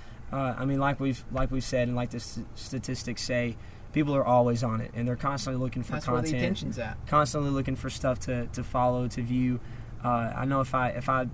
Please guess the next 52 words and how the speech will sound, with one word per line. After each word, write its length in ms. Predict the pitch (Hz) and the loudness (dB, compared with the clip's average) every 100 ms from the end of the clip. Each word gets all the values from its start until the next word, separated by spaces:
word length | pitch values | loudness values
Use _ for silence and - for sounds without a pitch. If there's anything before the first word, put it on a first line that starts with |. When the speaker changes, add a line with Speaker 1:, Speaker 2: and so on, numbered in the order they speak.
| - | -6
Speaker 1:
scrolling 380 | - 139 131 127 | -2 0 0 -2
through 120 | 135 | -2
somewhere, 380 | - 135 131 127 | 0 0 2 2
through 180 | 135 | 0
a 40 | 127 | 2
recommended, 640 | 131 131 127 127 120 113 - - - - 123 | 2 2 0 2 0 0 -4 -8 -8 -6 -2
uh, 160 | 123 | 0
like 180 | 123 - | 0 0
the 80 | 127 | -2
Explore 400 | - - 139 131 | -2 -2 0 0
page 300 | 127 120 123 | 0 0 2
on 100 | 123 | 2
Speaker 2:
Right. 180 | 151 123 | 2 2
Speaker 1:
Instagram 280 | 123 123 | 0 0
or 20 | 123 | 2
whatever, 300 | 120 117 113 | 0 -2 0
people 240 | 143 131 | 0 2
are 60 | 131 | 0
constantly 400 | 139 135 127 131 | 2 2 2 0
looking 160 | 127 123 | 0 -2
for, 220 | 127 123 | -2 -2
for 260 | 120 123 117 - | -4 -4 -6 -6
stuff 260 | - 135 | -2 -2
to 100 | 123 | -2
follow 280 | 117 131 127 | -2 0 0
that 180 | 120 110 | -2 -2
interests 340 | 127 - 117 | -4 -4 -6
them. 240 | 127 117 110 - - - | -2 0 -2 -4 -8 -6
Uh, 240 | 127 127 120 | 0 2 4
give 180 | 127 160 | 2 2
them 120 | 156 | 2
something 340 | - 147 143 | 2 2 2
to 60 | 131 | 0
be, 320 | 131 123 120 - | 2 0 -2 -4
to, 180 | - - - | -6 -6 -6
to 120 | - 123 | -4 -2
be 140 | 123 | 0
interested 400 | 113 113 - 113 | -2 -4 -6 -6
in. 140 | 113 107 117 | -6 -8 -4
You 60 | |
know, 200 | 120 113 - - | -4 -4 -8 -6
let, 220 | 131 131 | -2 0
let 100 | 131 | 2
them 120 | 139 135 | 2 4
know 120 | 131 | 2
how 60 | 123 | 4
Speaker 2:
Yeah. 120 | 127 | 4
Speaker 1:
awesome 400 | 127 131 - 127 | 4 2 0 -2
your 120 | 127 | 0
God 280 | 120 117 117 | 0 2 2
is 240 | 117 117 | 2 0
and, 120 | 123 | -4